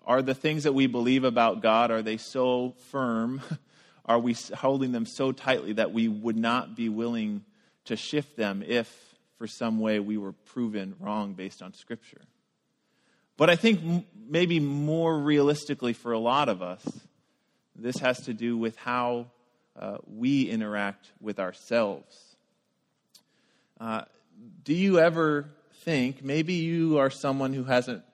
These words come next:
read your Bible in <laughs> six weeks, months, years, whatever.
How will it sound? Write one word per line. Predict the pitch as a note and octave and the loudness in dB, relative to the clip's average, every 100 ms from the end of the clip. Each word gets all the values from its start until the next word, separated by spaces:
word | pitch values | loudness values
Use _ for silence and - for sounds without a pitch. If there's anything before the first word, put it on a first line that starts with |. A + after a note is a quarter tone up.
| - | -6
read | A2+ A2+ | -4 -2
your | A2 | 0
Bible | G#2+ G#2+ A2 G#2 | 2 2 -2 -8
in | G#2 G#2+ _ - | -8 -10 _ -20
<laughs> | C3+ _ _ _ _ _ _ _ _ | -20 _ _ _ _ _ _ _ _
six | - A2 - - _ _ | -10 -10 -10 -20 _ _
weeks, | A#2 A#2+ B2+ - | -4 -4 -4 -8
months, | A#2 A#2 A#2+ - | -6 -6 -6 -12
years, | A#2 A#2 A#2 - | -8 -8 -8 -12
whatever. | A2+ A2+ A#2 | -14 -14 -18